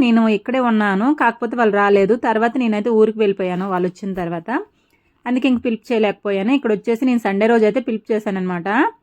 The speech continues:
ఇక్కడ పొద్దున్నే టిఫిన్లు అవి చేసేసి ఇంక వాళ్ళ కోసం ఎదురు చూస్తున్నాము, కానీ వాళ్ళు పొద్దున్న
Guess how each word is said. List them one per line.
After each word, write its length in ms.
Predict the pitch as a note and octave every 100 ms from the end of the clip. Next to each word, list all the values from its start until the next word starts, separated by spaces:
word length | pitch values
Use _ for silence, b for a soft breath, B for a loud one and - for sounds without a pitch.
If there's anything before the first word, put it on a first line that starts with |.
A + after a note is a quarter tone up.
| _ _ _ _ _ - G#3+
ఇక్కడ 140 | A3+ A3+
పొద్దున్నే 320 | F#3 A#3 B3 B3
టిఫిన్లు 280 | G#3+ A3+ A3
అవి 80 | A3+
చేసేసి 340 | G3+ G#3 G3 C#4
ఇంక 100 | C#4 G#3+
వాళ్ళ 120 | F#3+ F#3+
కోసం 180 | F#3+ G#3+ G3+
ఎదురు 160 | G#3 A3+
చూస్తున్నాము, 560 | A3 A3 F#3+ F3+ F#3 C#4+ D4+
కానీ 200 | G#3+ B3+ D4+
వాళ్ళు 140 | G#3 G#3
పొద్దున్న 260 | F3 G#3